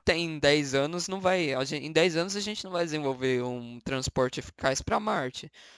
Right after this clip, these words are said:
A gente não vai desenvolver uma colônia eficaz em Marte.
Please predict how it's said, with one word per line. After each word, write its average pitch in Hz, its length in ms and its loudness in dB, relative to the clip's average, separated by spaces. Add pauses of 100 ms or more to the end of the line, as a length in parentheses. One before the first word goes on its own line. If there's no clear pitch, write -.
(120)
A - 40 -10
gente 151 160 -2
não 165 80 -4
vai 160 120 0
desenvolver 143 360 -4
uma 127 120 -4
colônia 127 540 -2
eficaz 123 460 -8
em 123 40 -12
Marte. 120 440 -10